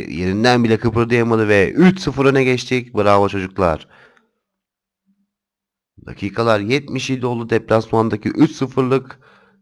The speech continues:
galibiyetimiz devam ediyor. Artık hakemin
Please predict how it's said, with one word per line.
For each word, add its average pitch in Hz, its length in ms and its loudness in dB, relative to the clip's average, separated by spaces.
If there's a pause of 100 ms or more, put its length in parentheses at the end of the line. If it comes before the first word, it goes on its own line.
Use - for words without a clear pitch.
(140)
galibiyetimiz 104 840 -2
devam 113 340 2
ediyor. 113 300 0
Artık 87 440 -2
hakemin 98 680 -4